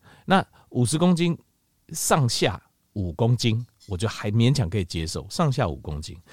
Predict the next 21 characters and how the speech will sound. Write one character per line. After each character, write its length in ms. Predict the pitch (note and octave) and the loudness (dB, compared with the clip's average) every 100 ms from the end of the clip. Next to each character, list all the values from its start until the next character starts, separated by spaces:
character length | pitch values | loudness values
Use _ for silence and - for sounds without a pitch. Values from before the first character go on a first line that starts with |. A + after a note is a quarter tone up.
| - - | -20 -8
但 160 | C3+ A#2 | -4 -2
超 260 | - F3+ | 2 2
过， 200 | E3+ G#2+ - _ _ | 2 -4 -6 _ _
超 180 | - D#3+ | -2 0
过 180 | D#3 C#3+ | 2 2
的 120 | F#2+ | 2
话， 200 | - F#2+ - | -2 -6 -8
我 100 | F2+ | -8
觉 100 | F#2 | -6
得 60 | |
就 120 | E2 F2 | -4 -6
不 180 | - | -8
好 140 | D2 E2 | -10 -12
了。 100 | - - | -12 -4
尤 100 | C3+ | 0
其 160 | C3+ C3 | 2 2
你 160 | C3 | 4
会 120 | A#2+ | 4
大 240 | F#2+ F#2+ F#2 | 2 2 2
了 160 | A#2 - | 2 0
后， 220 | F#2+ | -2